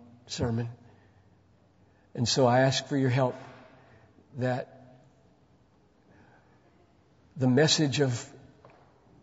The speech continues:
Romans one to eight would perhaps do the work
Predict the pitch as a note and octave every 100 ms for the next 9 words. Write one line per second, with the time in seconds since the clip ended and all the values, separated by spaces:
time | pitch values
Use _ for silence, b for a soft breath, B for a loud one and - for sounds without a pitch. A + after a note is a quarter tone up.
0 | _ A#2+ C#3 D3 C#3 C3 C#3+ C3+ D#3+ A2
1 | A2+ B2+ - - - _ _ _ _ _
2 | _ _ - B3 C3 D3 D3+ C#3+ C#3 C3+
3 | D3 D3 - - A#2 C#3+ D3 C3 B2+ C#3
4 | C#3+ -